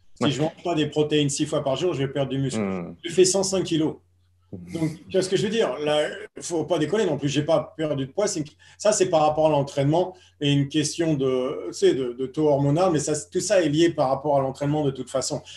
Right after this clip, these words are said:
Speaker 2: Et
Speaker 1: Il y a
Speaker 2: le
Speaker 1: tout un
Speaker 2: sommeil,
Speaker 1: truc
Speaker 2: si tu améliores le
Speaker 1: qui se fait.
Speaker 2: sommeil, bien sûr.
Speaker 1: Ouais, exactement. C'est, c'est ça. En vrai. Si tu manges, en plus, c'est une question de digestion. C'est-à-dire que même si, de, de, de, de toute façon, si je mange cent grammes de protéines, mais j'en di-, digère,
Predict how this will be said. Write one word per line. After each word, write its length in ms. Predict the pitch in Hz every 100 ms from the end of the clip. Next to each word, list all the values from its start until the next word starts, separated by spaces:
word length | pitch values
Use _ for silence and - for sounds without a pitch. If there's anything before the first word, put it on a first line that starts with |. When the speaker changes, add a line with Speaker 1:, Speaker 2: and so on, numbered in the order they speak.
| -
Speaker 2:
Et 40 |
Speaker 1:
Il 60 | 156
y 40 |
a 60 | 151
Speaker 2:
le 60 | 139
Speaker 1:
tout 100 | 180
un 40 |
Speaker 2:
sommeil, 120 | 165 107
Speaker 1:
truc 120 | 95
Speaker 2:
si 60 |
tu 80 | -
améliores 320 | 101 98 104
le 60 | 101
Speaker 1:
qui 80 | -
se 60 |
fait. 60 | 101
Speaker 2:
sommeil, 260 | 107 95 90 -
bien 100 | 98
sûr. 200 | 98 123 120 - - -
Speaker 1:
Ouais, 360 | 240 220 190 -
exactement. 640 | 147 175 - 202 208 196
C'est, 200 | 151 -
c'est 200 | - -
ça. 240 | 185 - 220
En 60 |
vrai. 240 | 185 185 - - -
Si 240 | - 208
tu 180 | - 220
manges, 720 | 220 240 240 220 139 - - _ _ - - - - - -
en 120 | 196
plus, 160 | 226
c'est 120 | 233 208
une 40 |
question 220 | 165 180
de 60 | 160
digestion. 520 | 147 208 226 330 233
C'est-à-dire 260 | - 180 180
que 80 |
même 140 | 214 262
si, 200 | - 196
de, 80 | 175
de, 120 | 156 -
de, 100 | 180
de 140 | 185
toute 240 | - 208
façon, 320 | - 214 226 220
si 160 | -
je 100 | 147
mange 160 | 170 165
cent 160 | 208
grammes 200 | 196 208
de 80 | 185
protéines, 380 | - 175 175 185
mais 80 | 156
j'en 160 | 151
di-, 200 | 143 170 -
digère, 520 | 143 156 165 165